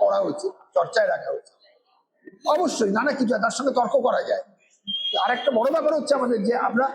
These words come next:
আর্গু করতে পারি। আমাদের স্বাধীনতা সংগ্রাম আমাদের এই শিক্ষা দিয়েছে যে পথ কোন দিকে যাবে। যদি আমরা এতেও দেখি যে, যে, আহ, আমরা যদি গ-, এই গণপরিষদের বিতর্কও দেখি, তাহলে আমরা দেখতে পাবো যে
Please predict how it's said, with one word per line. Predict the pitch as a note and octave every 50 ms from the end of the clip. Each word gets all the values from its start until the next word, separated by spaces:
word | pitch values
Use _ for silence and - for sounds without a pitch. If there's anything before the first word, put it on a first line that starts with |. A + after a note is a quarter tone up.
| - G#3+ G#3+
আর্গু | A3 A3 A3 C#4 C4 C4
করতে | G3+ - - - B2+ C3
পারি। | - - - - - - _ _ _ _ - -
আমাদের | G3+ A3 A3 A#3+ A3+ -
স্বাধীনতা | - G3+ G#3 A3+ A#3 A#3 A#3+ A3+ A3+
সংগ্রাম | A3 - A#3 A3 A3 A3
আমাদের | A3 A3 G#3+ G#3 G#3
এই | G3 - -
শিক্ষা | - - - - - - F#3+
দিয়েছে | - - - - - G4 A#4+ - _ _ _ _ _ _ _ _ _ _ _
যে | C#3+ F3+ E3 D3 D3+ - - - - - _ C4+ A#3+
পথ | B3 C#4 C#4 - -
কোন | B3+ B3 B3 B3 B3
দিকে | C4+ B3 B3+ G#3+
যাবে। | F#3+ D3+ D3+ D#3+ F3
যদি | G3 A#3+ B3+ B3
আমরা | A#3+ B3 B3 G#3 - B3 F4+ - - - C4 - - - _ G3+
এতেও | G#3+ - D4+ D4 B3 G#3
দেখি | G3 - - - - _ _ _ _ _ _ _ _ _ _ _ _ _ C#3+
যে, | C#3 E3+ E3 D#3 D3+ - - _ - - - - - - - _ _ - D#3+
যে, | F3 E3+ E3 E3 E3 E3 - D#3+
আহ, | D#3+ E3 E3
আমরা | E3 F3 F#3 F#3 F#3
যদি | F3 F3 F3 E3 E3 E3 - - - _ _ _ _ - - - E3+
গ-, | E3 E3 E3+ - - - - - - E3 E3 E3+ E3 - D#3+
এই | D#3+ F3 F#3 D#3 E3
গণপরিষদের | G3 A3+ B3+ B3+ C#4 C#4+ C#4 A3+ B3+ C4 C#4 B3+ -
বিতর্কও | A#3 - C#4 C#4 - - A#3 - F#3
দেখি, | E3 D3 - - - -
তাহলে | - - A#3 B3 B3
আমরা | B3+ B3+ A3 A3
দেখতে | G#3+ - B3+ A#3+ G#3+
পাবো | F3 D#3+ D#3+ D#3 - - - - _ _ _ _ _ _ _ _
যে | F3+